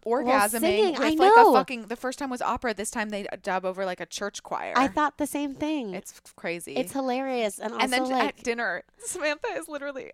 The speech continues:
Speaker 2: <laughs> glowing. I mean, they're
Speaker 1: her hair
Speaker 2: lighting
Speaker 1: looks
Speaker 2: her.
Speaker 1: amazing.
Speaker 2: Yeah, it
Speaker 1: And
Speaker 2: does.
Speaker 1: Charlotte's like, "You're glowing. Did you get a facial?" And she's like,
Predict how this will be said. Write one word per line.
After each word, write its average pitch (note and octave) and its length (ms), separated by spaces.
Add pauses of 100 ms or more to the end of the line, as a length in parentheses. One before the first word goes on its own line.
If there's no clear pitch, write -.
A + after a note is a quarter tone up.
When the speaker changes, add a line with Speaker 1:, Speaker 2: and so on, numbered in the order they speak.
Speaker 2:
<laughs> - 540
glowing. G3 640
I F#3 60
mean, G#3+ 140
they're G#3+ 120
Speaker 1:
her B3+ 120
hair A3+ 280
Speaker 2:
lighting A3 60
Speaker 1:
looks A#3 180
Speaker 2:
her. D#4+ 80
Speaker 1:
amazing. F#3+ 420
Speaker 2:
Yeah, D#3 120
it F3+ 40
Speaker 1:
And G#3+ 100
Speaker 2:
does. F3 100
Speaker 1:
Charlotte's A3 260
like, A3+ 180
"You're D#4 100
glowing. B3 240
Did A3+ 120
you G#3+ 80
get A3 100
a A3+ 40
facial?" G#3+ 540
And C4 100
she's G#3+ 120
like, G3 200